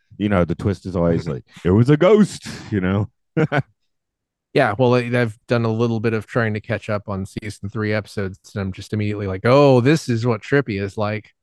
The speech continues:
Speaker 1: Yeah, I
Speaker 2: Um,
Speaker 1: should note
Speaker 2: still
Speaker 1: that this is the first zone I've recorded for four months, even though you will hear one
Speaker 2: Mm-hmm.
Speaker 1: episode before this, so,
Speaker 2: Mm-hmm.
Speaker 1: uh, that's, that's how recording schedules work.
Speaker 2: Yep. Well, uh,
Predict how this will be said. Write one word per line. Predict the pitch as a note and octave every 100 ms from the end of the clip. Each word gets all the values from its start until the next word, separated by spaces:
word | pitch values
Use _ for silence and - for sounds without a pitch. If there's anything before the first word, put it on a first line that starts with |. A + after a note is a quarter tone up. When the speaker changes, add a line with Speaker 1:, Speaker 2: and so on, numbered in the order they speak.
| _ _ _ -
Speaker 1:
Yeah, | B2+ C3+
I | C#3
Speaker 2:
Um, |
Speaker 1:
should | G#2+ D#3
note | C#3+ C3+
Speaker 2:
still | E3 C3
Speaker 1:
that |
this | A#2+
is | A#2+ G2+
the | G#2+
first | A2+ G#2 -
zone | F2 G2 F#2+
I've | F2 E2
recorded | - E2+ E2
for | - E2+
four | - F2+
months, | F2 F#2 - -
even | D#3+ D#3+ C#3
though | C3 B2
you | A#2 G#2+
will | G#2 G2+ F#2
hear | G2 F2
one | E2 E2 D#2+
Speaker 2:
Mm-hmm. |
Speaker 1:
episode | D#2 D#2 D#2+ C#2+
before | C#2+ - C2+
this, | B1+ A#1+
so, | - B1+ B1 _ _ _ -
Speaker 2:
Mm-hmm. | C3 C#3+
Speaker 1:
uh, | C2+ B1+ - - _ _ _ _ -
that's, | D#2 -
that's | - D#2+ -
how | F2+ D#2+ D#2 D2+
recording | D#2 - E2 D2
schedules | C#2+ D2+ C#2+ C#2 D#2+
work. | C#2+ - _ _ _ _ _ _ _ _ _ _ _ _ _
Speaker 2:
Yep. | C3+ B2+ B2 - _ _ -
Well, | B2 B2 B2 A2 _ _ _ _ _ _ _ _ _ _ _
uh, | - B2 A#2+